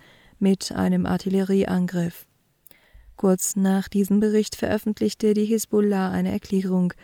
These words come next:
und gab bekannt, auf dem Weg zur Befreiung des restlichen besetzten Gebietes des Libanon und in Solidarität mit dem siegreichen palästinensischen Widerstand und den Mujahedin und geduldigen Menschen dieses Landes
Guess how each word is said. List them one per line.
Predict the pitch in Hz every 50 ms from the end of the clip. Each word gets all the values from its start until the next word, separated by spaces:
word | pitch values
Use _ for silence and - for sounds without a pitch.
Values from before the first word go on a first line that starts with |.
| - _ _ _ _ _ -
und | 202 196 185
gab | - 180 175 175
bekannt, | - 180 - - 190 185 185 185 185 - _ - - - _ _ _ _ _ _
auf | - 190 -
dem | - 214 208 196
Weg | 208 226 233 - -
zur | - 208
Befreiung | 196 190 - - - 185 180 185 185 185 180 - - -
des | 185 180 180 - - -
restlichen | 180 185 185 190 - - - 208 185 180 - - 170 170
besetzten | 175 170 170 180 175 - - - - 185 175
Gebietes | 180 180 180 185 185 - - 180 185 -
des | - 185 180 180 -
Libanon | - 185 180 180 175 175 180 180 180 185 - - - - - _ - _ -
und | - 208 208 208 -
in | - 208 202 202
Solidarität | 208 208 214 214 208 202 202 208 220 - - - 202 190 185 - - -
mit | 180 175 - -
dem | 180 175 170 170
siegreichen | 170 185 180 - - - 185 175 175 - - 170 170 175
palästinensischen | 180 180 180 175 175 - - 185 175 180 185 185 190 185 - - 185 180
Widerstand | 185 196 190 190 190 - - 190 185 185 190 - _ - - - _ _ _ _
und | - 208 202 208 196 190
den | 202 196 196
Mujahedin | 196 196 190 185 190 190 190 190 190 196 180 190 190 214 233 240 240
und | 226 214 214 208 - -
geduldigen | 208 196 190 190 202 196 190 190 185 - 170 170
Menschen | 165 175 175 175 - - 185 180
dieses | 185 185 185 180 185 - -
Landes | 208 190 185 185 190 190 185